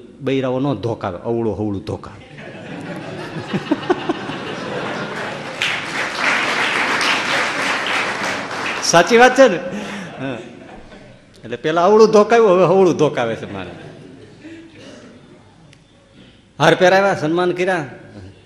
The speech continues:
બહુ સારું થયું. કુકડના દરબાર ભગવાનસિંહ, હા, ત્યાં તમે આમ આવ્યા છો તો બે ત્રણ દી રોકાઈ જાયજો.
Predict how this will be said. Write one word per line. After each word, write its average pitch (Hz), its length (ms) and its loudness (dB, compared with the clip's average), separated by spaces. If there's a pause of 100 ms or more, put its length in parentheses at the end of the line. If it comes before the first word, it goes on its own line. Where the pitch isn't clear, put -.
(260)
બહુ 147 140 4
સારું 160 280 2
થયું. 185 440 -4 (920)
કુકડના 190 540 0 (200)
દરબાર 139 600 0 (100)
ભગવાનસિંહ, 156 520 2 (360)
હા, 104 280 -6 (460)
ત્યાં 151 120 0
તમે 190 180 4
આમ 190 120 2
આવ્યા 165 260 4
છો 208 180 2 (240)
તો 143 60 -8
બે 151 160 2
ત્રણ 175 180 2
દી 170 80 2
રોકાઈ 170 300 2
જાયજો. 117 240 -2